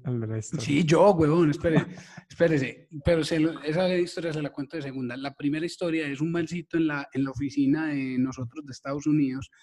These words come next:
Speaker 2: A mí no me tocó esta llamada, pero estaban en una llamada con los ingenieros. Normalmente esas llamadas no tienen menos de quince personas, porque es
Speaker 1: Sí.
Speaker 2: gente de Estados Unidos, gente de China, gente de Europa a veces, ¿sí o qué?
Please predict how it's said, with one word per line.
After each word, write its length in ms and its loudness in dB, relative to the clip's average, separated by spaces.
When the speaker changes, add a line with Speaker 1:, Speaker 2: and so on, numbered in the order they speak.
Speaker 2:
A 60 0
mí 100 8
no 100 8
me 100 6
tocó 240 -2
esta 200 -2
llamada, 480 2
pero 160 -4
estaban 280 0
en 140 6
una 140 6
llamada 480 2
con 140 2
los 120 -2
ingenieros. 680 -4
Normalmente 640 0
esas 180 -4
llamadas 360 0
no 160 2
tienen 280 0
menos 240 0
de 80 -4
quince 300 -2
personas, 580 -8
porque 240 2
es 80 -2
Speaker 1:
Sí. 60 2
Speaker 2:
gente 180 0
de 60 -4
Estados 300 -8
Unidos, 640 2
gente 300 -8
de 140 -6
China, 500 0
gente 600 -10
de 100 -12
Europa 440 -10
a 40 -12
veces, 500 -10
¿sí 120 -8
o 100 -6
qué? 240 -14